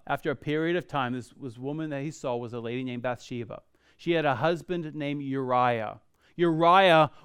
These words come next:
was a man that was known to David. He was a man who was actually part of David's warriors.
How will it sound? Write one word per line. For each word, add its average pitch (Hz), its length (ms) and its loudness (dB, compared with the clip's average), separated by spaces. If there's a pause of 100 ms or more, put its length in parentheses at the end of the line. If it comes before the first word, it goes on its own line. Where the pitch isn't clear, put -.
was 156 240 2
a 156 120 2
man 160 420 0
that 185 140 0
was 139 200 -4
known 156 680 -2
to 151 120 -6
David. 127 560 -4 (380)
He 185 100 0
was 175 160 2
a 175 80 2
man 185 520 2 (180)
who 180 360 8 (140)
was 165 140 -2
actually 190 400 2
part 185 340 4
of 165 340 -2
David's 165 500 0 (260)
warriors. 170 880 4